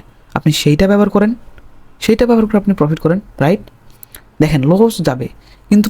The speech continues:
পাঁচটার মধ্যে মাত্র একটা ট্রেড প্রফিট করতে হবে। একটা বাচ্চাকেও যদি বলেন যে, "ভাই তুমি যাও তো একটা যে কোনো উল্টাপাল্টা ট্রেড নাও, যেখানে খুশি সেখানে ট্রেড নাও", ও দেখবেন পাঁচটার মধ্যে দুইটা তিনটা প্রফিট করবে অটোমেটিক, যে কোনো জায়গাতে আপ ডাউন মেরে দিল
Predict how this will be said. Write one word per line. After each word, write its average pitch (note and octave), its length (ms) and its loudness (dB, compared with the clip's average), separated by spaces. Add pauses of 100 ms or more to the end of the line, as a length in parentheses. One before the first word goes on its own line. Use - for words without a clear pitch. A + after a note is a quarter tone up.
পাঁচটার C4+ 520 0
মধ্যে B3+ 220 2
মাত্র A#3+ 340 0
একটা A#3+ 400 -2
ট্রেড A#3+ 200 0
প্রফিট F#3 200 -2
করতে D#3+ 260 0
হবে। D#3+ 80 2
একটা E3 160 -4
বাচ্চাকেও A#3 560 0
যদি A3 180 2
বলেন D#3+ 260 2 (320)
যে, F3 80 2
"ভাই F#3+ 260 0 (320)
তুমি G3 180 4
যাও F#3+ 160 2
তো A#3+ 320 0
একটা G3 320 -2 (260)
যে F3 120 2
কোনো G3+ 180 0
উল্টাপাল্টা F3+ 420 2
ট্রেড D#3 220 -2
নাও, C3 160 0
যেখানে F#3+ 380 2
খুশি F#3 240 -2
সেখানে F3 260 0
ট্রেড D3 200 0
নাও", C3+ 120 -2 (340)
ও G3 120 4
দেখবেন G#3 380 0 (340)
পাঁচটার G#3 320 0
মধ্যে A3 240 2
দুইটা G#3 240 2
তিনটা G3 220 0
প্রফিট C3+ 260 -6
করবে - 220 -8 (260)
অটোমেটিক, C#3 400 -2 (180)
যে B3+ 120 2
কোনো A3+ 160 0
জায়গাতে F3 260 0
আপ D#3+ 140 -2
ডাউন D#3 220 0
মেরে D3+ 180 2
দিল F3 220 -2